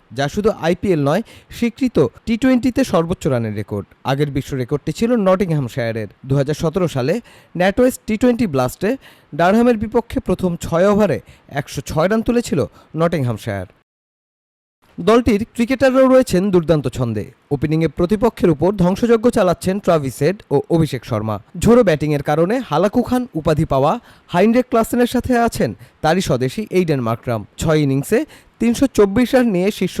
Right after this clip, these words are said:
রান সংগ্রাহকের তালিকায় দ্বিতীয় স্থানে আছেন হেড, তিনশো একষট্টি রান নিয়ে তার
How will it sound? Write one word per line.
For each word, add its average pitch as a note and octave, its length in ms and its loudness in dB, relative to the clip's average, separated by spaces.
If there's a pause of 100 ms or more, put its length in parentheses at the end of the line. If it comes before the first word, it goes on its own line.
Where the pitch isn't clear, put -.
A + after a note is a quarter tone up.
(100)
রান D#3+ 200 0
সংগ্রাহকের A3 500 2
তালিকায় F#3+ 420 0
দ্বিতীয় F#3 320 2
স্থানে C3 340 -4
আছেন A3+ 300 -4
হেড, A#2 180 -2 (220)
তিনশো D#3+ 240 0 (140)
একষট্টি G3+ 340 -2
রান D3+ 220 2
নিয়ে F#3+ 200 0
তার D3 120 2